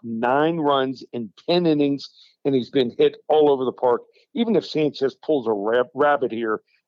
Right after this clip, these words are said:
out of his hat and can last five to six innings, the Nationals have the sixth worst bullpen by E-, E R A here in the majors. Uh, their offense has to face Miles Mikolas here, and Mikolas here is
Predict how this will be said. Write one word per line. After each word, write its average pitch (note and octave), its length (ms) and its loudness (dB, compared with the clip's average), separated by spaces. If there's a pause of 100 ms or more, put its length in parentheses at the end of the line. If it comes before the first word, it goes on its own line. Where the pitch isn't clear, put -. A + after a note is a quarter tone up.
out B2+ 100 0
of B2 80 0
his A2 160 -12
hat A#2+ 280 0 (240)
and A2+ 120 -10
can B2+ 140 -4
last B2+ 340 -2
five B2 280 0
to B2 120 -20
six - 300 -8
innings, C#3 360 -6 (200)
the C3+ 80 2
Nationals F#3 640 0 (240)
have F3+ 100 0
the F#3+ 80 -6
sixth - 400 -4
worst E3+ 440 0 (280)
bullpen D#3 500 0 (200)
by B2 160 2
E-, C#3 460 -8
E C#3+ 100 -4
R C3+ 220 0
A B2 100 0
here A#2+ 240 -4
in A#2 80 -8
the A2+ 80 -10
majors. B2 540 -4 (300)
Uh, A#2 280 2 (360)
their C#3+ 180 4
offense F3 400 0
has C#3+ 220 0
to B2 100 -18
face B2 320 -8
Miles B2+ 460 -4 (300)
Mikolas D3+ 480 -2
here, D#3 380 -2 (200)
and C#3 140 -6
Mikolas D#3 440 0
here C#3 240 -2
is A#2+ 240 -6